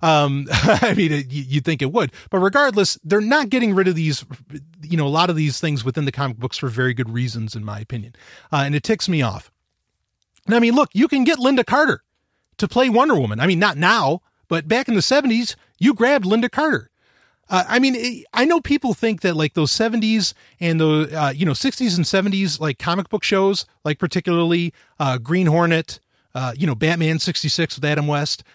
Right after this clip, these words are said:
and Wonder Woman with Lynda Carter and all that, that somehow they were, like, really cheesy or kind of ridiculous. No, man, they were sexy.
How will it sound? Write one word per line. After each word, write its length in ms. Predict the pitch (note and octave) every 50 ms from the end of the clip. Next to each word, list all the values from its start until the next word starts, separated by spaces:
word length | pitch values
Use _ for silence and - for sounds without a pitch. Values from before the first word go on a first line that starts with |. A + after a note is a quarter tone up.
| _ _
and 260 | C#3+ C3+ C3+ C3+ C3+
Wonder 160 | C#3 D#3+ F3 E3
Woman 380 | E3 E3 E3 D#3+ D#3 D#3 D3+
with 160 | C#3 C3+ -
Lynda 240 | - D#3+ D#3+ D3+ C#3
Carter 320 | - - D3 D3 D3+ E3 D#3+
and 80 | D#3
all 160 | D3+ D3+ D#3+
that, 240 | D3+ D#3 D#3 D#3+ D#3 _ - - - _ _ -
that 220 | E3+ D#3+ D3 -
somehow 500 | - - A3 A3 A3 A#3 A3+ A3+ A3 F#3+
they 160 | D3 F3 F#3
were, 120 | G3+ G3+ F#3
like, 220 | F3 E3 C3+ -
really 240 | F3+ F#3+ F#3+ F#3 D3+
cheesy 720 | - - - - F#3+ G3 G#3 F#3 F#3+ A3 G#3+ A3 A3+ A3+
or 260 | - D#3+ D3+ D3 D3
kind 240 | - - F3 E3+ F3
of 80 | E3
ridiculous. 640 | C#3+ C#3+ B2 C3 E3+ F#3 - A3+ A3 A#3 A#3 - - - _ _ _ _ _ _
No, 220 | G#3+ C4 D4 D4+
man, 300 | C#4 C4 A#3+ A#3+ A3+ A3+
they 120 | A3 B3+ C#4+
were 200 | C#4 C4 A#3 E3+
sexy. 840 | - - - - - D#4+ D#4+ - - - - G#3+ D#3+ A#2 G#2 A2+